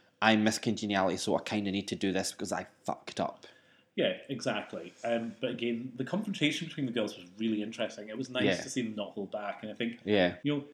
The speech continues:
Speaker 2: B B being called out and still choosing not to answer,
Speaker 1: <laughs>
Speaker 2: and, um,
Speaker 1: Oh.
Speaker 2: you know, Thorgy calling, calling them out as well.
Speaker 1: Yeah.
Speaker 2: Who, as much as you didn't like, I still say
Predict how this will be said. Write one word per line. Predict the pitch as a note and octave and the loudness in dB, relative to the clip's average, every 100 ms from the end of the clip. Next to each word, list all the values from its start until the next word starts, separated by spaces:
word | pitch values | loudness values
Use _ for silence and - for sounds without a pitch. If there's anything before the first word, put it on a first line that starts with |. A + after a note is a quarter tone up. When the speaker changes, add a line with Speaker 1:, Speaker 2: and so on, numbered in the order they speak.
| C3+ | -2
Speaker 2:
B | D#3 | 0
B | E3 D3 | 2 4
being | C3 B2 | 4 4
called | C3 A#2+ | 2 2
out | A2+ | 2
and | A2+ | 0
still | A#2 G3 | 4 4
choosing | C3+ A2+ A2 G#2 | 4 2 -2 -2
not | F#2+ - | -4 -6
to | G#2+ | -4
answer, | G2+ G#2 - G#2+ | -4 -4 -4 -2
Speaker 1:
<laughs> | G2 F#2+ - A2 | -2 -2 -8 -6
Speaker 2:
and, | G#2 G#2+ G#2 | -6 -6 -2
um, | A2 A2 G#2+ A2 A2 _ _ _ _ _ - | 0 0 -2 -6 -10 _ _ _ _ _ -6
Speaker 1:
Oh. | - G#2 F#2+ F2+ - - - | 2 2 2 -4 -10 -16 -10
Speaker 2:
you | B2+ D#3 | -2 4
know, | C3+ B2+ B2 B2 - _ | 4 4 0 -4 -10 _
Thorgy | C3+ D3 D#3+ E3 A2 - | 0 6 6 6 2 2
calling, | A#2+ A2 A2+ A#2 | 0 0 -4 -6
calling | - B2 G#2+ | 0 0 0
them | G#2+ | -2
out | G2+ F#2 | -2 -2
as | A2 | 0
well. | C#3+ D#3+ | 2 4
Speaker 1:
Yeah. | F2+ E2 F2+ | 2 2 0
Speaker 2:
Who, | |
as | A#2+ | 0
much | B2+ B2 A2 | 2 0 0
as | |
you | A#2+ | 0
didn't | A#2+ A#2 | 0 0
like, | A2+ B2+ | 0 0
I | A2+ C#3+ | -2 -2
still | - E3 | 0 -2
say | D#3+ C#3+ | 0 0